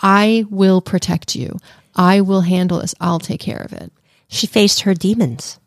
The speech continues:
Speaker 1: Yes, that she did.
Speaker 2: Pun intended.
Speaker 1: Yeah, well, hmm.
Speaker 2: Yeah, so it's, it's actually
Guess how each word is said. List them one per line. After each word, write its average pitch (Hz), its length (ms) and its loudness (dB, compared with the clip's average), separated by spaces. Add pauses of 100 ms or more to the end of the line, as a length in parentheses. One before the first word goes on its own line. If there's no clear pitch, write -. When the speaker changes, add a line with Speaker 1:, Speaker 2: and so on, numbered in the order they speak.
(300)
Speaker 1:
Yes, - 400 -6
that 180 200 -6
she - 140 -6
did. 104 300 -6 (540)
Speaker 2:
Pun 202 180 2
intended. 151 460 0 (520)
Speaker 1:
Yeah, 71 220 -4
well, - 260 -8
hmm. 50 180 -12 (440)
Speaker 2:
Yeah, 196 180 2
so 202 400 2
it's, - 320 -2
it's - 200 -4
actually 269 560 -2